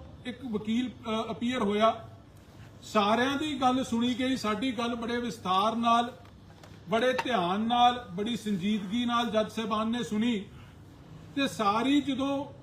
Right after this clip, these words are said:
ਬਹਿਸ ਮੁਕੰਮਲ ਹੋਈ ਤੇ ਉਹਨਾਂ ਨੇ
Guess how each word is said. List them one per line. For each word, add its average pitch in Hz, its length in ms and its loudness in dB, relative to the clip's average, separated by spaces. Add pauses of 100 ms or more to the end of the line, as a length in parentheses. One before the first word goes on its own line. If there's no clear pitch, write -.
(300)
ਬਹਿਸ 269 480 0
ਮੁਕੰਮਲ 254 500 0
ਹੋਈ 240 340 2 (640)
ਤੇ 262 120 2
ਉਹਨਾਂ 262 400 -2
ਨੇ 262 380 0